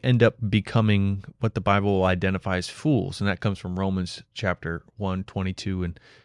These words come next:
twenty-three. So again, the question begs to be asked again, as we have, if Jesus has risen, how does that change things?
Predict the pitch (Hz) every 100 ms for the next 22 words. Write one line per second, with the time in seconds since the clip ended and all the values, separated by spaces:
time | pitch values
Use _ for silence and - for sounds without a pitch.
0 | _ - 101 92 87 135 143 92 110 -
1 | _ _ _ - - - - 185 180 202
2 | 196 117 107 107 - 147 - 123 101 123
3 | 117 101 - - _ - 107 110 113 104
4 | - 98 156 143 95 92 95 101 104 98
5 | 139 104 78 - 160 180 147 - 131 107
6 | 143 151 76 - - - _ _ - -
7 | 139 156 139 127 69 92 139 98 76 -
8 | _ _ _ _ _ _ - - 120 120
9 | 117 117 - 135 160 131 - 69 - -